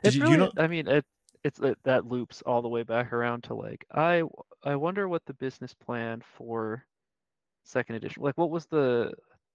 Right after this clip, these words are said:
Speaker 2: like, there was a business plan, right? Like, they're not stupid. The F-, F M G is full of very competent people. It didn't, just because it didn't work doesn't mean all their decisions were wrong, right? They must have had sales models and projections for how things were gonna
Speaker 1: Mm-hmm.
Speaker 2: work out. I wonder what those look
Speaker 1: Mm-hmm.
Speaker 2: like. Was it like, you know,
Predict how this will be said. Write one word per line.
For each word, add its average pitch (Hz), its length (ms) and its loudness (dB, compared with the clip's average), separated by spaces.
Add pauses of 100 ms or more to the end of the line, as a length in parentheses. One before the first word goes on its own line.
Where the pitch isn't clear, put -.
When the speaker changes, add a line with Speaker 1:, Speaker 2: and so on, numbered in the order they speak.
(160)
Speaker 2:
like, 170 180 0
there 175 160 -2
was 226 160 -6
a 143 40 -12
business - 320 -12
plan, - 420 -14
right? 123 280 0
Like, 123 200 -4
they're 131 100 0
not 156 180 -2
stupid. - 480 -10
The - 140 -8
F-, 127 140 -2
F 131 140 -4
M 135 100 -4
G 135 140 -6
is 123 80 -8
full 123 220 2
of 113 180 -6
very 120 240 0
competent - 380 -4
people. 120 220 -8
It 120 40 -2
didn't, 165 180 0
just - 160 -2
because 165 200 -2
it 151 60 -8
didn't 151 180 0
work 117 240 2
doesn't 120 220 0
mean 120 100 -2
all 117 80 4
their 117 100 -2
decisions 110 440 -8
were - 140 -12
wrong, 113 320 -6
right? 120 260 0
They 127 80 2
must 139 240 -2
have 135 100 -4
had 117 260 0 (280)
sales 131 340 2
models 120 340 2
and 117 80 -12
projections - 480 -6
for 113 100 -12
how 113 140 -2
things 120 220 -16
were 123 80 -6
gonna 117 180 -2
Speaker 1:
Mm-hmm. - 20 -10
Speaker 2:
work - 220 -8
out. - 120 -4
I 113 60 -2
wonder 185 260 -2
what - 120 -6
those 147 200 -2
look 110 120 -2
Speaker 1:
Mm-hmm. 117 80 -4
Speaker 2:
like. - 200 -8
Was - 140 -10
it 80 80 -8
like, 107 240 -2 (920)
you 131 120 0
know, 107 340 -2